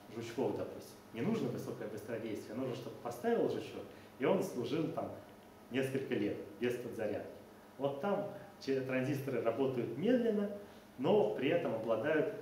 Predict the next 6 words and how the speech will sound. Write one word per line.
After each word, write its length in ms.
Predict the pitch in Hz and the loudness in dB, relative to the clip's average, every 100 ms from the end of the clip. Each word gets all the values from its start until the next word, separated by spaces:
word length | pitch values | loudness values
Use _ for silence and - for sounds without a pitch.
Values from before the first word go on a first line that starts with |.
| - - | -10 -4
низким 420 | 135 - - 107 - | -2 -2 -4 -6 -4
энергопотреблением. 920 | 110 131 117 - 107 101 101 87 - - | 0 0 0 -4 -6 -6 -6 -6 -8 -2
Там 160 | 135 123 | 0 2
это 120 | 135 | -2
важно. 260 | - - - - - - - - - - - - - - - - - - - - - | -4 -6 -8 -16 -18 -18 -18 -20 -20 -18 -18 -18 -20 -20 -20 -20 -20 -20 -20 -18 -8
Такое 280 | - - | -4 -2